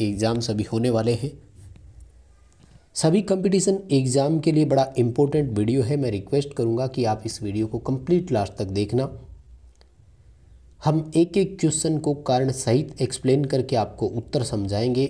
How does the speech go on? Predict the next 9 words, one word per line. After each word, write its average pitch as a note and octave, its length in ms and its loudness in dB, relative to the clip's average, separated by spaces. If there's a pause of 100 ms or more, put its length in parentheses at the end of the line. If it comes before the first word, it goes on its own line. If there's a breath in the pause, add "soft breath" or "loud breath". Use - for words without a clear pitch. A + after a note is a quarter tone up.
(100)
I G#2 100 -4 (100)
hope C3+ 360 0
क्वेश्चन A2+ 300 -4
आपको F#2+ 300 -6
बहुत A2 380 -6 (140)
अच्छे A2+ 280 -2
से G#2 140 -4
पसंद F#2 360 -8
आएंगे। D#2 360 -8